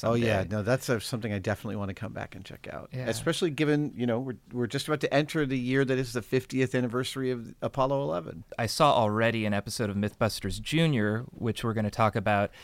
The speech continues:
Speaker 2: and you immediately are walking out in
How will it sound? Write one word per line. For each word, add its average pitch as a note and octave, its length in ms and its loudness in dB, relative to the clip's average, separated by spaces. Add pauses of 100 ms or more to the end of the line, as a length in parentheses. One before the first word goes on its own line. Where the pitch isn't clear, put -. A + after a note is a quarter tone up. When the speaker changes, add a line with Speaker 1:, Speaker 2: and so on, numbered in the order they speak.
(340)
Speaker 2:
and G#2+ 480 4
you B2 240 2
immediately B2 500 6
are G#2+ 100 4
walking A2 400 4
out G2+ 380 4
in A2+ 460 2